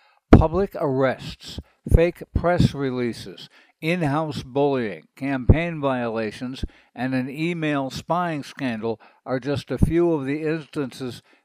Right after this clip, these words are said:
that have attracted unwarranted attention to the commission. Public Service Commissioner Jim Brown told the Legislative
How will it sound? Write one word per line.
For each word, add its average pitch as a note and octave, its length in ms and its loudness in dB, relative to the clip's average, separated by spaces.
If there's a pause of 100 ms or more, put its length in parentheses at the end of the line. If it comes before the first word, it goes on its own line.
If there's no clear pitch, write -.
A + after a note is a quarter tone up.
that C3 160 0
have B2 180 0
attracted C3+ 640 -2
unwarranted D3 800 -2
attention C#3 800 0
to C#3 460 -2
the B2+ 80 -6
commission. A#2+ 640 -6 (1120)
Public E3+ 360 6
Service E3+ 440 -2
Commissioner D3+ 560 -6
Jim C3 320 -4
Brown C3+ 340 -2
told B2+ 360 0
the C3 120 2
Legislative C3 920 -2